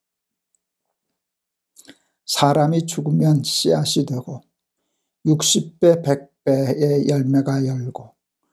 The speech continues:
살아있어도 그렇게 죽어 사는 사람들이 있다는데 나는 이렇게 어설프게 살고 있다.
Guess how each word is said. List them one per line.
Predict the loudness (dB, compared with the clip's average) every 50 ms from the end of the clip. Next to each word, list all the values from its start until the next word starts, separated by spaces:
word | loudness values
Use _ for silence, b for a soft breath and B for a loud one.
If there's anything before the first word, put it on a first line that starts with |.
| _ _ _ _ _ _ -8
살아있어도 | -6 -2 0 2 4 4 4 4 4 2 2 2 2 4 4 2 0
그렇게 | 2 0 0 0 0 -2 -2 -2
죽어 | -2 -4 -2 0 0 -2
사는 | 0 0 0 2 2 2 0
사람들이 | 0 -2 -2 -2 0 0 0 0 0 0 0 0
있다는데 | -2 -4 _ -6 -4 -2 -2 -2 -2 -4 -4 -2 -2 -2 -2 -4 -8 _ _ _ _ _ _ _ _ _ _ _ _ -4
나는 | -2 0 2 2 4 4
이렇게 | 4 2 2 -2 -4 -2 -2 -2 -2 0
어설프게 | -2 -2 -2 -2 0 0 0 0 0 -2 -8 -6 -4 -2 -2 0
살고 | -2 -2 -2 -2 -2 -2 -4 -4 -6 -6
있다. | -8 -8 _ _ _ -12 -12 -10 -10 -12 -14